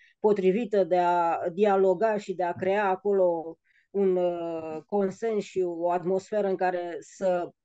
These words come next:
domnească cumva înțelegerea, atunci poate cel mai bine e să apelezi la un terț,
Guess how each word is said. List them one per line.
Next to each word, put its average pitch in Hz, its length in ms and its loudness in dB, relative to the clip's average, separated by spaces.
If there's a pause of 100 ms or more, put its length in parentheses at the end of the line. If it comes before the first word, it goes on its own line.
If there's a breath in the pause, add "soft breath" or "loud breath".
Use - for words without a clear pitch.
domnească 196 640 0
cumva 190 300 0
înțelegerea, 190 840 -2
atunci 254 280 -6 (120)
poate 285 220 -4
cel 262 180 -12
mai 226 140 0
bine 240 200 -6
e 247 120 -2
să 247 140 -6
apelezi 226 400 -4
la 233 120 2
un 226 140 -2
terț, 180 320 -2